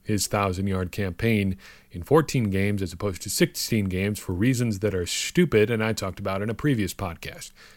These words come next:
I just don't think he's going to get to a thousand yards this year. I saw one person talking about Aaron Jones getting to twelve hundred yards this year. I won't name names,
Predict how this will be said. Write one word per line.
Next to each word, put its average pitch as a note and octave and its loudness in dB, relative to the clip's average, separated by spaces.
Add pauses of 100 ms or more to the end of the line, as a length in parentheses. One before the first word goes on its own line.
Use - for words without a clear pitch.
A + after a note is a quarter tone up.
(140)
I G2+ -2
just G2+ -2
don't G2 0
think G2+ -2
he's G#2+ -2
going F#2 -4
to G2+ -4
get F#2 -4
to G2+ -6
a F2+ -4
thousand F2 -8
yards F#2+ -2
this - -6
year. - -12
I B2 4
saw C#3+ 2
one C3 4
person A2 0
talking G#2+ 0
about F#2+ -4
Aaron G#2+ 0
Jones G2 -2
getting G2 -4
to F#2 -4
twelve A2 2
hundred G2 -2
yards F2 -4
this - -6
year. F2+ -6
I F2 -4
won't F#2+ -4
name F2+ -4
names, F#2+ 0